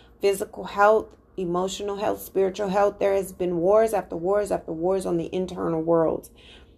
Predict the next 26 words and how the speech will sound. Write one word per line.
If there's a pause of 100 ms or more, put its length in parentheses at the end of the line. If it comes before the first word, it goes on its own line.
(440)
And
instead
of
dealing
with
those
wars,
you
run. (1500)
You
cope (240)
in
other
ways.
You
use
sex
to
cope.
You
use (360)
you
know, (180)
manipulation,
you
use